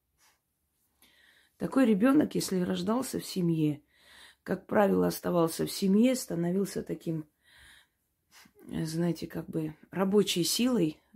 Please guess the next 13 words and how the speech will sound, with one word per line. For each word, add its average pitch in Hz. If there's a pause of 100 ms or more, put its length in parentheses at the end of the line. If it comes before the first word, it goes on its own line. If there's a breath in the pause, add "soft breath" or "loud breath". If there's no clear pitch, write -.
(120)
для 170
семьи, 156
и 165
там 220
и 202
оставался, 170
не 160
создавал 170
семью 190
и 165
не 170
продолжал 175
род. 151